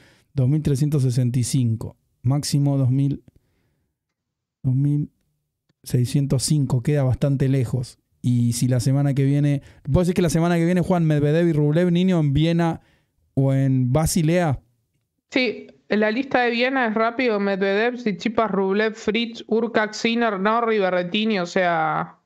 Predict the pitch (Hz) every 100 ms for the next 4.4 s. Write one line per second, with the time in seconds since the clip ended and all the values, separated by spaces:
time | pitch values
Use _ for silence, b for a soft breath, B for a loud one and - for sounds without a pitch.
0 | - 170 185 208 202 185 175 175 190 180
1 | 180 180 175 202 196 175 170 175 175 170
2 | 170 208 214 220 180 185 175 170 190 190
3 | 185 180 170 156 147 - - 165 165 160
4 | - 170 170